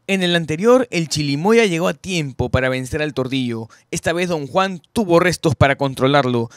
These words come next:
permitiendo que se luciera la experiencia de Benjamín Cacha Padilla. En efecto, el jockey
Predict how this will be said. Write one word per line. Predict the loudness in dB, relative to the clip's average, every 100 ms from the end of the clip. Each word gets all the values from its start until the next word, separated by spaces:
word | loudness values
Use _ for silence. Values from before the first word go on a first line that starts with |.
| _
permitiendo | 0 0 -2 -4 -4
que | -4
se | -4 -4
luciera | -4 -4 -2 2 2
la | 0
experiencia | -4 -4 -2 -4 -2 0
de | 0
Benjamín | 0 -4 -4 -6 -4 -4 -6
Cacha | -2 -2 0 0
Padilla. | 2 2 0 -2 -4 -8 _ _ _ _ _ _ _ _
En | -6
efecto, | -6 -4 -6 0 0 0 -2
el | -4 -2 2
jockey | 2 2 -2 -2